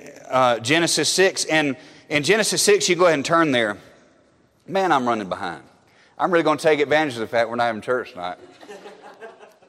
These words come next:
Uh, yeah. Yeah, we might be here at six, brother. We might.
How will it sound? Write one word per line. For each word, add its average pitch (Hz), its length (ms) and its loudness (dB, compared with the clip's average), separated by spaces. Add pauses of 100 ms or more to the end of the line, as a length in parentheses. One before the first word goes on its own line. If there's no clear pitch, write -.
(1800)
Uh, 139 200 2
yeah. 180 720 0 (100)
Yeah, 220 140 6
we 214 120 6
might 220 300 6
be 247 140 4
here 233 180 2
at 110 160 0
six, 98 320 -4
brother. 120 400 0
We 165 60 -10
might. 170 340 -4